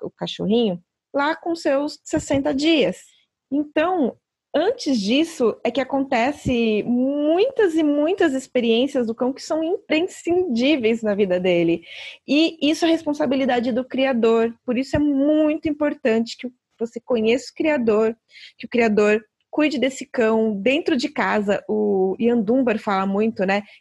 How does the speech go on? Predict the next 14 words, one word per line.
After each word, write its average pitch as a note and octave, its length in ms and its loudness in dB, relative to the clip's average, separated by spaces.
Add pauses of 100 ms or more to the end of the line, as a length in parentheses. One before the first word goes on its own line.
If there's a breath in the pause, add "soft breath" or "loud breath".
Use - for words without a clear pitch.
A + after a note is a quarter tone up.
Que - 60 -20
seja A#3+ 180 2
um C4+ 60 0
cão A#3 260 0
da A3+ 100 0
família G#3 340 0
de F#3 160 -6
dentro A#3 360 -2
de G#3+ 100 -4
casa, F#3 440 -2
que - 80 -14
seja G#3 180 -4
acostumado G3+ 580 -4
com F#3+ 300 -4